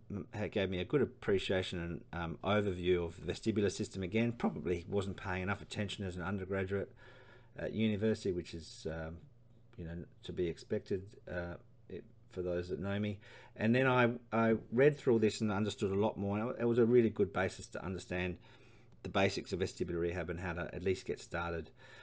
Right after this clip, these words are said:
And obviously, this is the way the world works, isn't it? I read this book. These two consultants were working at Queen Square, and I ended up doing, doing my first locum job there when we travelled to London, and then I ended up studying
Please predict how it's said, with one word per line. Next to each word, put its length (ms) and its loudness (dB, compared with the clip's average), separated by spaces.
And 140 4
obviously, 480 4
this 200 2
is 80 -4
the 80 -2
way 180 2
the 100 0
world 220 4
works, 260 2
isn't 160 -2
it? 40 -2
I 80 -2
read 180 2
this 140 2
book. 240 -6
These 200 4
two 180 0
consultants 580 -4
were 80 -4
working 360 0
at 140 -8
Queen 240 -4
Square, 300 0
and 80 -2
I 100 2
ended 160 -2
up 240 -4
doing, 220 0
doing 240 2
my 100 -2
first 280 -2
locum 420 0
job 300 -4
there 320 0
when 440 -4
we 140 -2
travelled 500 -2
to 100 -4
London, 440 -2
and 140 -2
then 100 0
I 180 2
ended 180 0
up 120 -4
studying 540 0